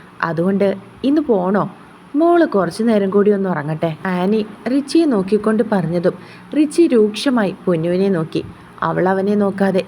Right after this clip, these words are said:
തല കുനിച്ചു. "അത് സാരമില്ല, വന്നിട്ട് ഉറങ്ങിക്കോട്ടെ അവള്. പൊന്നു വാ," റിച്ചി പൊന്നുവിനെ വിളിച്ചുകൊണ്ട് പറഞ്ഞു. "റിച്ചി," ആനി വീണ്ടും എന്തോ പറയാൻ വിളിച്ചു.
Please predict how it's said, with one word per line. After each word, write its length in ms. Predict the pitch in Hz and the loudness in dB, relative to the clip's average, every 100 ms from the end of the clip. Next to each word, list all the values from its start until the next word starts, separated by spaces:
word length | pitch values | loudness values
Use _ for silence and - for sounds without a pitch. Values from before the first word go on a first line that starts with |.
| - | -6
തല 240 | - 247 262 | -2 0 2
കുനിച്ചു. 400 | 233 170 - 170 - - _ - 269 | 2 0 -2 -6 -6 -16 _ -6 -4
"അത് 160 | 294 | -2
സാരമില്ല, 520 | 320 240 190 202 190 160 - - | -2 0 0 0 0 -2 -8 -6
വന്നിട്ട് 380 | 185 180 208 233 | -2 0 0 2
ഉറങ്ങിക്കോട്ടെ 520 | 254 202 202 208 208 | 0 0 0 0 0
അവള്. 220 | 185 165 165 - - - | 0 0 -2 -8 -20 -6
പൊന്നു 280 | 214 208 247 | 0 2 2
വാ," 160 | 214 220 - - - - | 0 -2 -6 -18 -20 -2
റിച്ചി 240 | 320 302 | -2 2
പൊന്നുവിനെ 520 | 330 269 220 240 262 262 | 2 2 2 2 0 2
വിളിച്ചുകൊണ്ട് 480 | 220 185 208 202 208 | 2 2 2 2 0
പറഞ്ഞു. 380 | 190 170 175 - - - - - | 0 -2 -6 -10 -18 -20 -20 -4
"റിച്ചി," 320 | 196 196 240 240 - - - - | -2 0 0 0 -4 -18 -12 -2
ആനി 300 | 302 339 359 | 2 4 4
വീണ്ടും 400 | 285 254 254 285 - | 4 2 2 0 -2
എന്തോ 260 | 185 180 214 | -4 -2 -2
പറയാൻ 380 | 214 185 180 196 | -2 -2 -2 0
വിളിച്ചു. 300 | 175 160 175 | -2 -2 -4